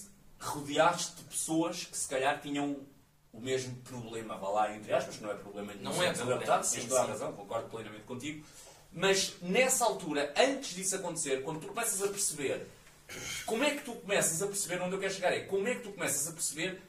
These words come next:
Speaker 1: que és realmente um desa-, um desadaptado da sociedade? Em que é que isso se manifestou? O que é que te fizeram? O que é que,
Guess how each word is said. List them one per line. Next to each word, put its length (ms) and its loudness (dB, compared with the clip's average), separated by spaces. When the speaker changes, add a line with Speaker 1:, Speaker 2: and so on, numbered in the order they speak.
Speaker 1:
que 200 2
és 160 6
realmente 480 2
um 100 -4
desa-, 260 0
um 380 -6
desadaptado 600 0
da 40 -6
sociedade? 460 0
Em 40 -6
que 80 -8
é 40 -8
que 100 -10
isso 140 2
se 100 -6
manifestou? 600 -6
O 60 -16
que 100 -2
é 20 -2
que 80 -4
te 80 -2
fizeram? 680 2
O 60 -8
que 100 -6
é 80 -4
que, 400 -6